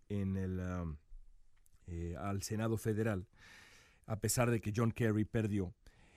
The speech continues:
E inmediatamente después, al llegar a Washington, Obama comenzó a darse cuenta de que su mensaje, su figura, su persona,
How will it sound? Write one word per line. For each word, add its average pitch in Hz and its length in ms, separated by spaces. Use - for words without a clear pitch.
E 160 100
inmediatamente 214 720
después, 127 460
al 120 100
llegar 107 240
a 131 60
Washington, 101 680
Obama 185 520
comenzó 147 440
a - 20
darse 180 300
cuenta 107 500
de 120 220
que 123 160
su 131 160
mensaje, 123 640
su - 220
figura, 131 480
su 104 160
persona, 101 640